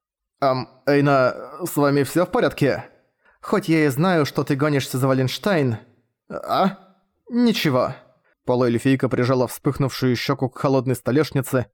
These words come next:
и шмыгнула носом. "Он же немного меня моложе, а я даже в лицо ему посмотреть не могу. Веду себя как ребенок". Эйна смутилась от собственных чувств.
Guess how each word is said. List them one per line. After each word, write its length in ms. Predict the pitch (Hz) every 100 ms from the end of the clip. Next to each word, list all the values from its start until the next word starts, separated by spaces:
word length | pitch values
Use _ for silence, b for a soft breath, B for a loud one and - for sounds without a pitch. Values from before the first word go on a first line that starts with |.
| _
и 160 | 131 170
шмыгнула 500 | - 151 117 135 131
носом. 460 | 127 107 107 76 - _ _ _ _ _ _
"Он 240 | 151 147 139
же 120 | 151
немного 380 | 156 156 165 156
меня 220 | 147 151
моложе, 540 | 151 156 151 113 120 110 - -
а 80 | 220
я 80 | 208
даже 220 | 196 175
в 60 |
лицо 300 | 185 202 -
ему 180 | 214 139
посмотреть 460 | 139 139 147 143 131
не 60 |
могу. 680 | 147 139 135 120 123 - -
Веду 340 | - 165 151 254
себя 280 | - 226 -
как 160 | 147
ребенок". 640 | - 139 147 113 - - - _ _ _ _ _ -
Эйна 380 | 107 117 147
смутилась 540 | 165 196 208 123 123 127
от 140 | 220
собственных 420 | - 117 - 123
чувств. 560 | - 120 - - -